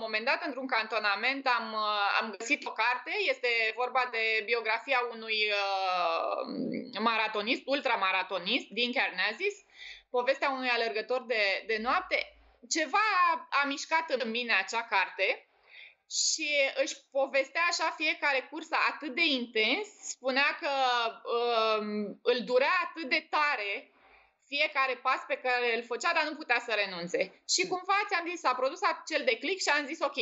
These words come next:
Speaker 1: vreau să încerc și eu să văd cum e." Și cea mai mare performanță pentru mine în alergare a fost să alerg un semimaraton.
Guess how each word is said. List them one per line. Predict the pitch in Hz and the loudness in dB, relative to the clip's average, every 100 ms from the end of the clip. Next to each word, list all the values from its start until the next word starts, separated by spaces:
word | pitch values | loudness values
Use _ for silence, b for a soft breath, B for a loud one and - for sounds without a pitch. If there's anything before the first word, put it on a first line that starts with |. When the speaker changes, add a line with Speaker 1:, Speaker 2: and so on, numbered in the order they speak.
| 214 | 2
Speaker 1:
vreau | 269 | 2
să | 349 | 0
încerc | 294 262 247 | -2 0 0
și | 220 | 0
eu | 180 | 0
să | 190 | 2
văd | 202 202 | 0 0
cum | 202 | 0
e." | 185 - - - - _ B B | 0 0 -10 -20 -20 _ B B
Și | - 247 | -8 -2
cea | 349 | 0
mai | 392 370 | 2 2
mare | 311 330 320 | 2 2 0
performanță | 262 247 247 247 269 277 | -2 -2 0 2 2 0
pentru | 240 233 | -2 0
mine | 247 254 | -2 -2
în | 233 | 0
alergare | 208 196 196 320 | 2 2 2 2
a | 330 | 0
fost | 330 330 | -2 -2
să | |
alerg | 294 285 262 | 2 2 0
un | 277 | -2
semimaraton. | 277 247 233 214 202 202 175 | 0 0 2 2 0 -2 -4